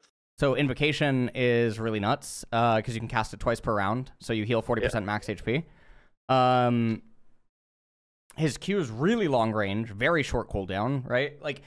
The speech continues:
Speaker 1: even if you
Speaker 2: Mm-hmm.
Speaker 1: don't roll the right augments, his Q is still, like, a three-second cooldown.
Speaker 2: Yeah, it's really
Speaker 1: Um,
Speaker 2: obnoxious to play against.
Speaker 1: Yeah, it's very, very obnoxious.
Speaker 2: If you land one,
Speaker 1: Um,
Speaker 2: it's just, yeah,
Speaker 1: if you
Speaker 2: instantly
Speaker 1: land
Speaker 2: over.
Speaker 1: one, right, exactly, exactly. And then he has a lot of pairings that he goes with.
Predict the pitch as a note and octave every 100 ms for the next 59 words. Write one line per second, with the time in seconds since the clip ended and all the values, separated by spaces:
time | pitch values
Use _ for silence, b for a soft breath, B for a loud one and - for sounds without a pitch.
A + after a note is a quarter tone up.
0 | b - G3+ C4 A3+ A3 G#3 G3+ C#3+ D#3
1 | D#3+ D3 C3+ A#2+ C3+ D#3+ D#3+ B2 - D3+
2 | C3+ C#3 C3+ A#2+ - B2 C3 B2+ A#2+ A2+
3 | G2+ G#2+ F2+ D#2+ - b b b b C#3
4 | C3 G2 B2+ B2+ B2+ B2+ B2+ A#2+ - -
5 | G#2 G2+ - - _ _ _ _ _ -
6 | F#3+ G#3 B2+ B2 F#3 C#3 A2+ G#2 F#2+ F#2
7 | - - B2+ C3 C#3 C3+ C3 C3+ B2+ -
8 | - - F#2 - _ _ - - F2 E2+
9 | - - G3 B3 A3+ E3 F#3 A#2+ C3 A#2
10 | - C#3+ C#3+ B2+ A#2 A2+ - G#2+ C#3 E3+
11 | F#3 G3+ C#3 C#3 E3 F3+ C3+ - - D#3+
12 | C3 G#2+ - G#2 A#2 A2+ G#2 G#2 E2+